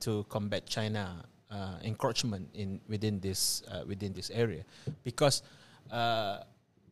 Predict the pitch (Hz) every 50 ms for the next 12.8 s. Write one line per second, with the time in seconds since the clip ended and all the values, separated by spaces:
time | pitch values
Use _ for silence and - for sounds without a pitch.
0 | _ - - 156 190 147 170 185 190 190 185 - - - - 208 208 190 160 143
1 | 131 127 131 135 135 135 131 127 110 82 82 95 123 120 123 123 113 - - -
2 | 123 110 104 101 117 110 107 117 117 143 139 127 107 104 - 104 107 107 101 -
3 | - 123 110 101 98 98 90 104 101 - - - - - - 117 104 104 104 -
4 | - 107 101 101 98 104 110 110 104 104 107 113 104 98 95 95 92 - - -
5 | 98 101 98 95 95 95 95 98 - - 80 73 71 - - 87 110 110 95 95
6 | 92 85 87 78 - - - - 110 101 95 92 92 80 92 101 98 98 - -
7 | 107 101 98 87 92 98 - - - - _ _ - - 117 104 101 95 95 95
8 | 95 85 - - 123 107 - 107 107 107 95 - - 98 95 90 92 - 123 139
9 | 143 131 113 80 71 82 82 90 104 107 - 117 117 - - 180 151 - - -
10 | - - - - - - - - - - 110 117 113 117 - - - - 123 117
11 | 117 110 107 104 104 101 - - - - - 123 117 113 110 107 107 123 123 117
12 | 104 - - - _ - 117 135 127 127 123 123 123 - -